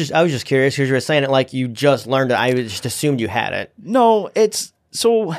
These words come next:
Speaker 2: it, it's not something, I don't wanna say that I knew this. There is some that I did cover, or
Speaker 1: Mm-hmm.
Speaker 2: that I did find out that I learned about that was really intriguing to me. And one point that was made, I knew about it, but it never really clicked or,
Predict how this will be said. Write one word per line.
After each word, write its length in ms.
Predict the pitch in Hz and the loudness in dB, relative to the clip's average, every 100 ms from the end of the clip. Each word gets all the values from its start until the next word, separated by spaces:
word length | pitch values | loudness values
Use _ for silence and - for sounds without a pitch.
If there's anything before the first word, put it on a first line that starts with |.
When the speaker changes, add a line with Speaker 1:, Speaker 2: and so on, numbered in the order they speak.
| - - _ _ _ _ _ - | -12 -20 _ _ _ _ _ -2
Speaker 2:
it, 180 | 202 - | 0 0
it's 220 | 208 - | -4 -2
not 220 | 240 269 | -2 -2
something, 760 | - 214 - 180 170 160 147 143 _ _ _ _ _ _ _ | -2 -2 0 0 0 0 -4 -12 _ _ _ _ _ _ _
I 100 | - | 0
don't 140 | 196 233 | 2 2
wanna 160 | 196 | 0
say 200 | 165 143 | 2 2
that 120 | 131 | 2
I 80 | 120 | 2
knew 280 | 120 131 120 | 4 2 2
this. 500 | 95 90 78 - - - | 0 -4 -8 -12 -14 -8
There 220 | 143 170 | 0 2
is 140 | 185 - | 2 2
some 240 | 180 156 | 2 2
that 120 | 131 | 2
I 100 | 123 | 2
did 340 | 120 120 127 - | 2 0 -2 -2
cover, 360 | 190 170 190 - - - | -2 0 0 -4 -18 -6
or 60 | - | 2
Speaker 1:
Mm-hmm. 200 | 143 120 | 2 4
Speaker 2:
that 120 | 117 | 2
I 60 | |
did 260 | 113 127 139 | 2 0 0
find 240 | - 151 | 0 2
out 160 | 143 156 | 4 4
that 280 | 156 143 - | 2 2 2
I 140 | 131 | 2
learned 240 | 120 123 135 | 2 2 2
about 300 | 147 165 - _ _ _ | 4 2 -2 _ _ _
that 140 | 156 143 | 2 4
was 160 | 143 | 2
really 260 | 123 139 131 | 2 4 4
intriguing 420 | 120 107 110 117 120 | 2 2 0 0 -2
to 100 | 135 | -2
me. 180 | 143 - | -2 0
And 320 | 127 123 123 | 0 2 2
one 160 | 135 156 | 2 2
point 280 | 165 139 | 0 0
that 100 | 135 | 0
was 180 | 120 117 | 0 0
made, 400 | 117 123 123 120 - - - | 2 2 2 -2 -8 -20 -6
I 100 | 135 | 0
knew 220 | 139 131 | 2 4
about 260 | 131 135 139 | 4 4 4
it, 100 | 135 | 2
but 260 | 123 117 - | 2 2 0
it 80 | 127 | 0
never 240 | 135 135 | 2 2
really 280 | 131 127 117 | 2 2 2
clicked 540 | 110 - 135 - - - | -2 -2 -2 -4 -16 -12
or, 640 | - 123 117 113 110 107 | -2 0 2 4 4 2